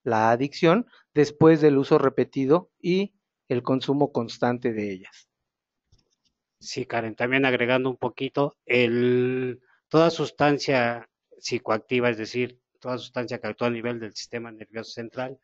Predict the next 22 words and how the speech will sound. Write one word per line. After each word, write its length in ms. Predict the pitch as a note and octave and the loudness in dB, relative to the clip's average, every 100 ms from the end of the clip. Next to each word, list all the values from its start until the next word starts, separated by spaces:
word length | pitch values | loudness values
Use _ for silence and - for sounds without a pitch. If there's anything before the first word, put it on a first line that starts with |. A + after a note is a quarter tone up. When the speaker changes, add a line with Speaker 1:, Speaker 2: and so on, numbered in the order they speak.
| _ _ _ _ - | _ _ _ _ -18
Speaker 2:
y 100 | A#2 | -12
genera 440 | C3 A#2+ C#3 C#3 | -8 -2 -2 0
cambios 580 | C3 B2+ A2+ G2 - - | 0 0 -4 -10 -12 -14
en 180 | - A2 | -12 -8
la 80 | A2 | -8
conducta, 760 | - A2 A2 B2+ B2 A#2 G2+ _ _ - | -4 -4 -2 -2 -4 -8 -8 _ _ -16
en 180 | G2+ | -12
el 100 | G2+ | -14
pensamiento, 960 | - G#2 F#2 G#2 G#2+ B2 A#2+ A2+ A2 - _ _ _ _ | -12 -14 -12 -12 -6 -4 -4 -6 -12 -16 _ _ _ _
en 140 | G#2+ | -14
el 80 | G#2 | -12
comportamiento 720 | G#2+ G#2+ G#2 G#2+ G#2+ A#2+ B2 | -12 -12 -10 -8 -4 -4 -2
de, 300 | A#2+ A2+ G#2+ - | -2 -4 -6 -10
del 180 | G#2 G2 | -8 -6
individuo, 520 | G2+ G#2 B2 B2+ C3+ _ _ _ | -6 0 2 2 0 _ _ _
vamos 260 | B2 A#2+ A#2 | 2 4 4
a 20 | |
decir 260 | G2+ A#2+ | 0 0
que 100 | - | 0
es 140 | A#2 - | -2 0
una 220 | B2+ B2+ | -2 -2
droga 560 | G#2+ A#2+ B2 A#2+ B2+ | 2 4 6 4 0